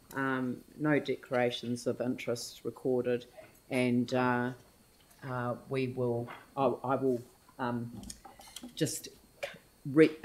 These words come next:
um, advise just the, the sequence of events and the process that we're about to go through.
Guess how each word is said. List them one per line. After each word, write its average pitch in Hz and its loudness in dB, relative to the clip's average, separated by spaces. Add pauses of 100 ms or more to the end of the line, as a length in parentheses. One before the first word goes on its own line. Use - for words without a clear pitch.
(180)
um, 139 6
advise 135 6
just - 0
the, 131 6 (100)
the 143 2
sequence 139 2
of 123 -2
events 120 0
and 123 0
the 120 -4
process 123 0
that - -4
we're 120 2
about 120 0
to 117 -14
go 120 2
through. 117 -4